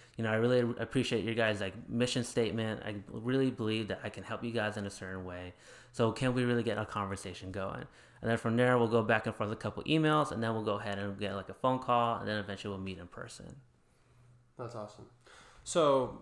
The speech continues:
Speaker 2: sales, the networking, that's always your favorite part. Is there any part of the business that you maybe don't like as much, something that you're hoping to grow enough where you don't have to worry about that part anymore?
Speaker 1: Uh, the production side of it
Speaker 2: Yeah.
Speaker 1: all. Definitely.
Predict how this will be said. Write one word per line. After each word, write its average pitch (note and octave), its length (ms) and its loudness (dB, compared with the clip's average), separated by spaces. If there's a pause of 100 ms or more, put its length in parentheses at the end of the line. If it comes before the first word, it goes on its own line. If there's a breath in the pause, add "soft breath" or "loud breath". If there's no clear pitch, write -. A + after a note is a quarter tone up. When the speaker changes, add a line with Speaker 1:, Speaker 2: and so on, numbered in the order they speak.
(140)
Speaker 2:
sales, C#3 500 6
the C#3+ 80 2
networking, B2+ 440 6
that's A#2+ 200 4
always A#2+ 240 6
your A#2+ 80 0
favorite A#2 280 4
part. A#2 260 8
Is A#2+ 80 2
there C3+ 100 8
any E3 140 10
part D3+ 180 6
of C3 40 6
the A2 160 2
business B2 320 2
that A2 200 2
you A2 640 0 (120)
maybe A2+ 160 4
don't A2+ 200 4
like A#2 180 4
as A#2+ 140 0
much, B2+ 220 4
something A#2+ 200 0
that A2 120 2
you're G#2+ 180 2
hoping B2 380 2
to A#2 40 4
grow A#2 640 6
enough A#2 420 4
where A2+ 120 6
you A2+ 120 4
don't A2+ 120 4
have A2 180 2
to A2+ 80 2
worry A2 300 4
about A#2 280 4
that A2+ 220 4
part A#2 180 2
anymore? B2 480 4 (420 loud breath)
Speaker 1:
Uh, C3+ 280 12
the C3 100 6
production B2+ 540 6
side G2 260 2
of F2+ 100 -4
it F2+ 120 -2
Speaker 2:
Yeah. A2 140 4
Speaker 1:
all. G#2 140 -2 (360)
Definitely. G#2+ 640 2